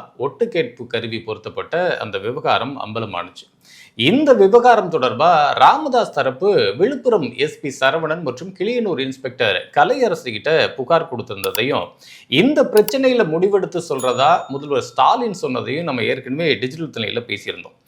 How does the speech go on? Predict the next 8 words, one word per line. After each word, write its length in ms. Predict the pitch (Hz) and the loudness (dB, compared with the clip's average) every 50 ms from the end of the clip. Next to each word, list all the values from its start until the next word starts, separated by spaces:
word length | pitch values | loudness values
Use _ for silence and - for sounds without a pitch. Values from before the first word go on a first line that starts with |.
| _ - - - _ _ - | _ -20 -20 -20 _ _ 0
இந்த 300 | 113 143 202 269 285 262 240 | 2 2 4 4 6 6 4
பின்னணியில 600 | - 196 202 214 247 247 233 190 147 131 131 151 175 190 165 - - - | 4 4 2 2 2 2 2 2 2 2 2 2 2 2 0 -2 -4 0
கடலூர், 480 | - 185 214 277 294 294 285 262 214 151 | 0 2 4 4 4 2 2 -2 0 0
மயிலாடுதுறை 580 | 156 160 185 208 226 214 208 185 190 165 160 | 0 2 2 2 2 2 2 0 0 -2 -2
பயணங்கள் 440 | 160 - 131 131 131 131 123 120 117 | 0 0 0 0 0 -2 -4 -2 -2
எல்லாம் 260 | 113 120 143 143 120 101 | 0 2 2 0 0 -2
முடிச்சிட்டு 420 | 104 135 156 165 160 - 156 147 | -4 -4 -6 -6 -8 -6 -6 -2
வந்த 220 | 127 117 110 101 | -2 -2 0 2